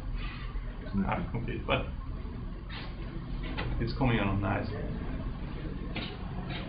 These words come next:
Speaker 1: This is intentional that we can save the bookmarks, because we don't have the right to write them. That's it. Questions? Otherwise, we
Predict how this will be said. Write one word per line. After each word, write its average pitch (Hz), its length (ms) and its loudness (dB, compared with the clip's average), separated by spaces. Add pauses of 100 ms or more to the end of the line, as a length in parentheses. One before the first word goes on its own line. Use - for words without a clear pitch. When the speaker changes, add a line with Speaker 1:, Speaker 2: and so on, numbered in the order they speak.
(3000)
Speaker 1:
This 123 200 8
is 120 60 6
intentional 117 640 10
that 104 80 4
we 107 120 4
can 113 220 6
save 104 140 6
the 101 60 8
bookmarks, 98 500 4
because 107 320 2 (1600)
we 113 80 2
don't 107 160 2
have 107 180 2
the 107 80 0 (360)
right 110 260 10
to 117 60 4
write 95 260 4
them. - 160 0 (1400)
That's 127 160 4
it. 120 120 6 (260)
Questions? 131 420 8 (480)
Otherwise, 104 540 2
we 98 200 2